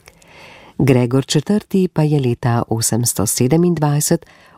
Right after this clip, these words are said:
ukazal, naj se prvega novembra v vesoljni cerkvi slovesno praznuje spomin vseh svetnikov. Kot razlog, zakaj je cerkev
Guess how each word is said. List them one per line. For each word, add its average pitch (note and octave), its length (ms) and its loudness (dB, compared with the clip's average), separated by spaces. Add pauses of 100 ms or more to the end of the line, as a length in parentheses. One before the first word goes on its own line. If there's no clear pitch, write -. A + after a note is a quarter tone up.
ukazal, F#3 680 -2
naj A2+ 220 -2
se - 240 -4
prvega G3 460 0
novembra B2 680 0
v B2+ 160 2
vesoljni A#2+ 540 0
cerkvi E3 540 -2 (340)
slovesno C#3 640 0
praznuje A#2+ 580 -2
spomin E3+ 640 0 (140)
vseh B2+ 500 -2
svetnikov. - 720 -2 (1400)
Kot - 200 0
razlog, F3+ 580 0 (100)
zakaj D3 480 0
je C#3 100 2
cerkev A#2+ 640 0